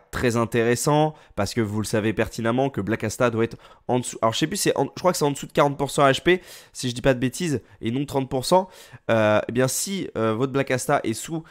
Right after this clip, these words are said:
cette barre d'H P là... Attendez, je vais, je vais juste vérifier parce qu'en vrai j'ai, j'ai un doute. Ça fait tellement longtemps que j'ai pas regardé le kit du perso que,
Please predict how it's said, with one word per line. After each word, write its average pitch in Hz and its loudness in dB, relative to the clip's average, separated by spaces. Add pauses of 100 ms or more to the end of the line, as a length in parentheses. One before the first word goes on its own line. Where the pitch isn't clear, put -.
(160)
cette 131 -6
barre 120 2
d'H 113 0
P 113 -2
là... 147 -2 (1120)
Attendez, 92 -6
je 82 -10
vais, 95 -4
je 87 -12
vais 98 -4
juste 123 -6
vérifier 107 -2
parce 101 -6
qu'en 92 -6
vrai 104 -2
j'ai, 87 -8
j'ai 87 -8
un 92 -6
doute. 113 -14 (280)
Ça - -12
fait 92 -8
tellement 135 0
longtemps 127 -4
que 117 -10
j'ai 110 -8
pas 113 -2
regardé 107 0
le 101 -8
kit - -20
du 101 -16
perso 135 -6
que, 92 -6